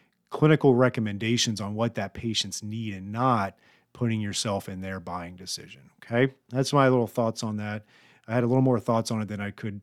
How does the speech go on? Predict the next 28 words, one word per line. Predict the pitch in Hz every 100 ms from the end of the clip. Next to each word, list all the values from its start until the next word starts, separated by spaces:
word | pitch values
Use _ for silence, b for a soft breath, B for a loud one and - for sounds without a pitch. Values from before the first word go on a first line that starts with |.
| _
sit | - - 107
there | 104
and | 95
type | - 110 101
on | 92
a | 90 82
comment | - - 110 101 92 - b b b _ -
in |
that | 98 95
group, | 95 87
but | 101
it's | -
a |
really | 127 175
good | 131 -
thread, | 113 117
actually, | 104 92 - 92 98 98
and | 107
I |
think | 107 110
it |
brings | 104 110
up | 98
a |
lot | 95 107
of | 98
great | 98 95
points, | - 117 95 92 -